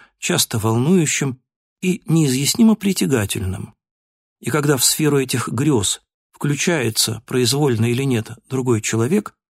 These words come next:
люди, тоже творение, они также становятся объектом нашей душевности.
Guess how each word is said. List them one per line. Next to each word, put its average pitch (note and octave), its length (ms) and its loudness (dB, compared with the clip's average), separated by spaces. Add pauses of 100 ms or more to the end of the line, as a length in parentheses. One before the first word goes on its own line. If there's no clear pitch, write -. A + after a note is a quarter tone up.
(420)
люди, C#3+ 480 2
тоже A2+ 260 -4
творение, A#2+ 600 -4 (480)
они F3+ 160 4
также A#2 420 -2
становятся A2 680 0
объектом C3+ 640 0
нашей C3 240 0
душевности. B2 840 -4